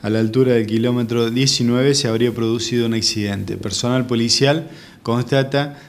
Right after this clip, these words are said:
de que en el lugar se encontraba accidentado, eh, un Renault Clio y que tenía dos ocupantes, eh, Nicanor, eh, Carreño y Patricia Martínez.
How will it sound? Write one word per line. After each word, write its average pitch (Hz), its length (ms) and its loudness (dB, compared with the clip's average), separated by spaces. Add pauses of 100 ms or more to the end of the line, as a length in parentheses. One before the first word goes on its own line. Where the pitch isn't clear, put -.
(140)
de 117 300 0
que 113 80 -2
en 110 80 0
el 113 100 0
lugar 131 320 2
se - 140 -2
encontraba 113 720 0
accidentado, 117 960 -2 (500)
eh, 107 220 -4
un 120 460 -2
Renault 117 320 0
Clio 143 380 2 (1000)
y 143 100 4
que 143 320 4
tenía 131 380 0
dos 131 240 0
ocupantes, 107 840 -2 (420)
eh, 101 320 -6 (380)
Nicanor, 127 720 2
eh, 120 260 -4
Carreño 170 720 2 (200)
y 143 100 -4
Patricia 123 800 0
Martínez. 113 800 -4